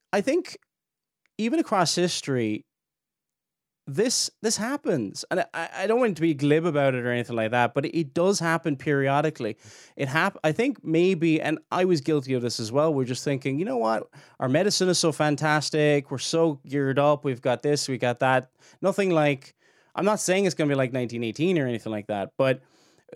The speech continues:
that we think that nothing in that scale can ever happen again.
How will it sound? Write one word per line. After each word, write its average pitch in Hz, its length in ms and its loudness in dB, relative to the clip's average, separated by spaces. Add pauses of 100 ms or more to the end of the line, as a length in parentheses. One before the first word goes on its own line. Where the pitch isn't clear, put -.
that 143 320 -2
we 151 120 2
think 180 320 0
that 147 100 2
nothing 135 580 0 (680)
in 139 100 2
that 131 260 0 (140)
scale 147 500 2
can 135 140 -2
ever 127 200 2
happen 190 380 0
again. 110 380 0